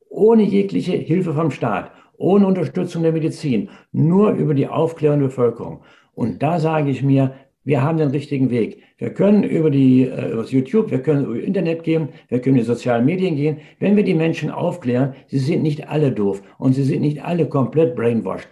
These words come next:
Sie verstehen die Botschaft und dann machen sie mit. Und wir haben eine gute Chance, dass wir in zehn Jahren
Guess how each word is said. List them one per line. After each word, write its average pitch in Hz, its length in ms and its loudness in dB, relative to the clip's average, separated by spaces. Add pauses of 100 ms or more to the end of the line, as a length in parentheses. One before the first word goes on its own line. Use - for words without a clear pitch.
(160)
Sie 135 160 0
verstehen 165 420 0
die 170 100 0
Botschaft 147 600 -2 (180)
und 131 160 0
dann 127 140 2
machen 139 260 0
sie 127 140 0
mit. 131 260 2 (160)
Und 113 80 -8
wir 104 100 -4
haben 117 140 2
eine 107 80 -2
gute 180 300 -4
Chance, 139 340 0 (160)
dass 127 220 -6
wir 135 80 -2
in 104 100 -4
zehn 165 280 -2
Jahren 127 400 0